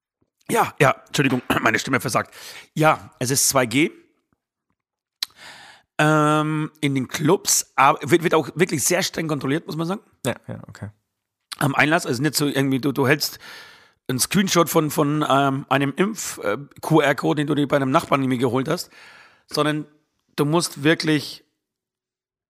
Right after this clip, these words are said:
Speaker 1: also es wird verglichen, es wird gescannt, es wird mit dem, äh, mit den Papieren im Ausweis verglichen, äh, und dann darfst du rein. So, die Polizei ist auch viel unterwegs,
Speaker 2: Okay.
Speaker 1: äh, kontrolliert auch, hat
Speaker 2: Okay.
Speaker 1: von meinen Augen nach tatsächlich einen Laden zugemacht.
Speaker 2: Okay, krass.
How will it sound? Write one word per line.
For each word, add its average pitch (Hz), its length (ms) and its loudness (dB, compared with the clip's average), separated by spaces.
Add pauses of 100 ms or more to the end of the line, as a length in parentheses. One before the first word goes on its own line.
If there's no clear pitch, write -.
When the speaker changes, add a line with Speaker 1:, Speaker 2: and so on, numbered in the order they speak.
(360)
Speaker 1:
also 139 180 4
es 139 280 0
wird 135 100 4
verglichen, 196 380 0
es 135 120 0
wird 147 100 -4
gescannt, 185 480 2
es 127 100 -4
wird 139 120 -6
mit 143 100 -4
dem, 135 140 -2
äh, 139 160 0
mit 139 160 0
den 135 320 -2
Papieren 160 420 -2
im 147 120 -2
Ausweis 165 340 2
verglichen, 156 480 -6 (400)
äh, 143 60 -2
und 131 160 -4
dann 147 100 4
darfst 127 240 0
du 127 40 -2
rein. 101 220 -4 (140)
So, 123 200 -6 (280)
die 135 100 -8
Polizei 151 400 0
ist 170 140 -2
auch 151 120 0
viel - 220 -2
unterwegs, 175 600 -4 (500)
Speaker 2:
Okay. 135 240 2
Speaker 1:
äh, - 20 -2
kontrolliert 147 520 0
auch, 160 340 2 (400)
hat 117 80 2
Speaker 2:
Okay. 117 80 -2
Speaker 1:
von 151 100 0
meinen 156 240 2
Augen 156 200 2
nach 156 140 -2
tatsächlich 160 460 -4
einen 160 160 0
Laden 139 280 0
zugemacht. 165 580 -4 (720)
Speaker 2:
Okay, 113 240 -6
krass. - 360 -12